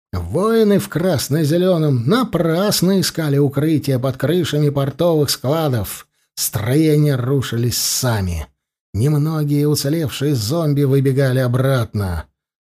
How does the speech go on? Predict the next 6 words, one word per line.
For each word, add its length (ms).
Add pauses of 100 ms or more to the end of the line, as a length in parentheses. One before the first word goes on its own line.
(160)
Создания 840
имперских 540
некромантов 720
не 140
боялись 600
смерти, 800